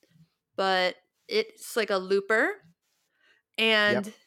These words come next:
Speaker 1: it almost turns every pedal you have so that it has an effects loop.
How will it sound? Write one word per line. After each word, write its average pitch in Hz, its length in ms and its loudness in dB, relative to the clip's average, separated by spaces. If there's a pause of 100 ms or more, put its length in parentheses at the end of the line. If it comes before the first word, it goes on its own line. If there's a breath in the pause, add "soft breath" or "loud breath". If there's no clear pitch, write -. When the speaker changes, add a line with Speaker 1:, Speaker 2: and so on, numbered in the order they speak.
(420)
Speaker 1:
it 226 180 0
almost 247 420 0
turns 240 280 -2
every 220 240 -2
pedal 208 540 -2 (580)
you 214 140 -4
have 196 360 0
so - 180 -8
that 190 140 -2
it - 80 -8
has 190 300 -2
an 202 60 -6
effects 180 440 -8
loop. 294 300 -10